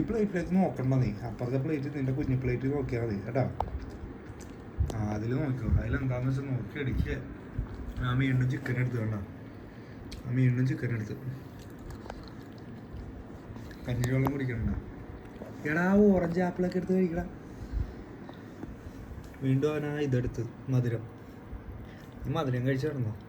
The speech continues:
തിരിച്ച് ചെന്നേ. ക്രിസ്റ്റോ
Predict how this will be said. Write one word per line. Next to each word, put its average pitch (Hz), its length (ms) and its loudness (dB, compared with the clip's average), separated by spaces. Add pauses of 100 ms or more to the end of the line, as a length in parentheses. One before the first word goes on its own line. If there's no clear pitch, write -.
(1120)
തിരിച്ച് 135 220 0
ചെന്നേ. 135 160 2 (3250)
ക്രിസ്റ്റോ 127 260 -2